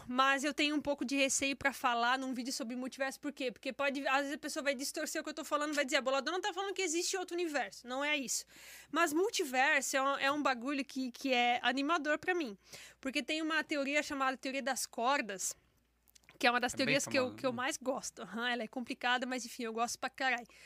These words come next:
Speaker 1: É, quem gosta da teoria, compre o livro Universo Elegante. Eu, eu tô lendo ele, eu tenho ele, é fantástico. A teoria das cordas é mais ou menos assim. Por exemplo, tem a estrutura de um átomo, tá ligado?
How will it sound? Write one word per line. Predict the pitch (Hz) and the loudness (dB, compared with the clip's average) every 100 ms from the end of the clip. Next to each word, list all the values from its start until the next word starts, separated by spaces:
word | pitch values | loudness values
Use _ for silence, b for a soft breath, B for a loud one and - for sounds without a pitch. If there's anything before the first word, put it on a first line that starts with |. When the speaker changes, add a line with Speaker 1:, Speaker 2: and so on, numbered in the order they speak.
| B B B | B B B
Speaker 1:
É, | 240 226 | 2 2
quem | 226 320 311 | 4 2 4
gosta | 285 330 311 | 4 2 -2
da | 277 | -2
teoria, | 277 269 285 | -2 2 2
compre | 285 302 339 | 2 -2 -2
o | |
livro | 285 294 269 277 - | 0 0 -2 -4 -2
Universo | 285 320 240 262 294 - 302 | 0 2 2 2 2 0 0
Elegante. | 277 285 226 226 214 - - - - | 0 0 0 -2 -2 -6 -8 -10 -12
Eu, | 226 - | -10 -6
eu | 262 | -6
tô | - 247 | -2 0
lendo | 262 247 | 0 0
ele, | 247 262 | 0 0
eu | |
tenho | - 254 | -2 -4
ele, | 220 220 | -4 -2
é | 240 | -2
fantástico. | - 269 262 208 190 - - B B B - | -2 -4 0 -2 -2 -6 -10 B B B -2
A | |
teoria | 339 370 | 2 4
das | 359 359 | 4 2
cordas | 330 320 339 320 | 4 4 4 0
é | 311 | 0
mais | 320 349 | 2 2
ou | |
menos | 349 349 | 0 0
assim. | 359 - 330 233 - B B - | 2 2 2 -2 -8 B B 0
Por | |
exemplo, | 339 330 269 269 | 2 4 2 0
tem | 330 339 | 0 0
a | |
estrutura | - 320 - 330 285 | 0 -2 -2 -2 0
de | 320 | 0
um | 311 | 0
átomo, | 247 - 233 226 | 0 -2 -8 -4
tá | 233 | -2
ligado? | 226 247 269 226 | 2 4 4 0